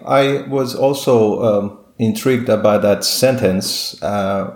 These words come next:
because every time you read about a hy-, hyperdynamic circulation and cirrhosis because of this,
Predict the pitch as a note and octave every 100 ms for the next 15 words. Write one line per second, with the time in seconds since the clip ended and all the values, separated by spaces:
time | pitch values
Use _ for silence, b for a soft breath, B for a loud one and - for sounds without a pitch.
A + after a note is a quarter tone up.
0 | - A2+ - B2 A2 - - B2+ C#3 D3+
1 | C#3 B2 A#2+ A2 A#2+ C3 B2 A2+ G#2+ -
2 | - A#2+ - - B2+ A#2 G#2+ G2 G#2 G#2+
3 | G#2+ G#2+ - B B B B B B -
4 | A2+ A2 A2 G#2+ A2+ A2+ G#2+ G2 - G2
5 | G#2 A#2+ A2 - F#2 - - - - G#2+
6 | - A2 - G2+ A2 G2+ - - -